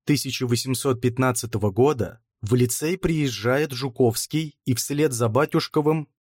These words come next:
общается с Александром как поэт с поэтом. «Это будущий гигант, который нас всех перерастёт», говорит Василий Андреевич и заставляет Пушкина работать оценщиком.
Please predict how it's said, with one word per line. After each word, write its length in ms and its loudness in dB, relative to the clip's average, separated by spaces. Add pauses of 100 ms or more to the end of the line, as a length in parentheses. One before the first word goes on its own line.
общается 600 -2
с 120 -8
Александром 720 0
как 260 0
поэт 340 2
с 80 -6
поэтом. 680 -2 (180)
«Это 320 4
будущий 520 2
гигант, 800 2
который 440 4
нас 220 2
всех 580 -2
перерастёт», 1000 0 (100)
говорит 540 4
Василий 480 2
Андреевич 800 -2 (120)
и 120 2
заставляет 840 0
Пушкина 680 0
работать 560 0
оценщиком. 840 -6